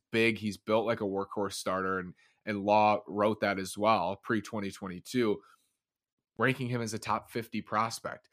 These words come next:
Things change, rearrange throughout a prospect list, throughout a system.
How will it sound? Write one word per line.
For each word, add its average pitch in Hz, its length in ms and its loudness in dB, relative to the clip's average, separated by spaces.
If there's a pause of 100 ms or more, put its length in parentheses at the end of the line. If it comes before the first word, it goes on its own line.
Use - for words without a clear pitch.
(280)
Things 156 240 4
change, 135 720 -2 (720)
rearrange 127 960 2 (240)
throughout 123 280 10
a 110 40 2
prospect 120 640 0
list, 87 300 -6
throughout 110 300 -2
a 107 40 -6
system. 107 520 -2